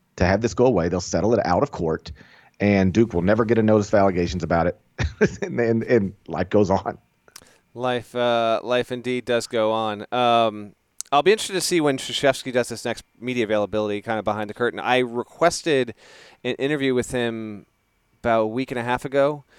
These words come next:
Speaker 2: and was told, uh, "No, but we're gonna do some sort of Zoom media availability here in, in the coming weeks. We'll let you know." Um, <laughs> I'll be interested to see if that, uh, if that still remains on schedule or, or not, uh, with him. But, um,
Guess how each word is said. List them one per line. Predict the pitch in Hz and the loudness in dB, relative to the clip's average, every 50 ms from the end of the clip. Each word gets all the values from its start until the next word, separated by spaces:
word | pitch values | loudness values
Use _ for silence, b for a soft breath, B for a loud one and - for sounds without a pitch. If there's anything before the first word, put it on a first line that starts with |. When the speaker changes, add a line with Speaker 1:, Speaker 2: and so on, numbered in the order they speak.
| b b b b - | b b b b -6
Speaker 2:
and | 123 120 117 117 | -4 -2 -2 -2
was | 117 110 - | -2 -4 -6
told, | - - 131 123 120 120 120 117 117 110 104 104 - - | -4 0 2 2 4 4 2 2 0 -2 -6 -12 -8 -6
uh, | 110 110 107 107 104 104 101 101 107 123 | -4 -2 -2 -2 -2 -4 -4 -6 -6 -2
"No, | 135 151 165 170 175 | 2 4 6 6 6
but | 160 165 147 | 6 4 4
we're | 151 156 | 4 4
gonna | 175 175 156 | 2 2 2
do | 165 156 | 0 0
some | - 160 143 | 0 -2 -2
sort | - 156 143 | -2 0 0
of | 131 117 | 0 0
Zoom | - 131 131 135 135 131 127 | 0 -2 0 0 -2 -2 -2
media | 131 123 127 123 | -2 0 0 0
availability | 113 123 123 120 117 107 120 117 120 117 117 107 | 2 2 2 2 2 0 0 0 0 0 -2 -2
here | 117 117 | -2 -4
in, | 113 110 110 107 - - | -4 -4 -6 -12 -12 -12
in | 107 | -14
the | 104 | -12
coming | - - 113 110 107 107 | -6 -6 -6 -6 -4 -4
weeks. | 107 104 - - | -6 -6 -6 -6
We'll | 113 110 | -4 -2
let | 110 - | -2 -2
you | - 104 | -4 -6
know." | 104 107 107 104 104 101 95 b b b b b b b | -6 -4 -4 -4 -4 -6 -8 b b b b b b b
Um, | 107 107 104 104 101 95 95 95 - | -4 -2 -2 -2 -2 -4 -6 -8 -10
<laughs> | - - - | -12 -12 -12
I'll | - - - 127 | -12 -14 -12 -8
be | 113 120 | -8 -8
interested | - - 135 - - - 143 | -6 -8 -8 -8 -6 -4 -4
to | 135 | -4
see | - - 175 160 | 0 2 2 2
if | 147 - | 4 4
that, | 165 156 156 - 170 | 6 4 4 6 6
uh, | 156 151 147 143 - B B B B B B | 6 8 8 6 6 B B B B B B
if | 143 | 2
that | - 160 156 - | 2 2 2 2
still | - - 170 156 135 | 2 2 2 2 4
remains | 147 139 139 139 139 123 131 | 2 2 2 0 0 0 -2
on | 127 120 | -4 -4
schedule | - - - 147 135 131 - 131 127 | -4 -6 0 2 2 2 2 0 -2
or, | 120 110 - | 0 0 0
or | 92 113 117 | 0 -2 -2
not, | 113 117 113 110 107 - - - | -2 -2 -2 -2 -2 -4 -8 -8
uh, | - 110 110 107 107 101 98 101 92 78 - - | -4 -2 -2 0 0 -2 -2 -2 -4 -6 -8 -12
with | - 101 113 110 - - | -10 -8 -8 -8 -6 -8
him. | 110 95 92 95 - - | -8 -8 -8 -12 -8 -6
But, | 104 98 - - - | -6 -6 -6 -8 -10
um, | 101 98 98 95 90 90 90 90 85 87 90 | -8 -6 -6 -6 -6 -8 -8 -10 -14 -18 -20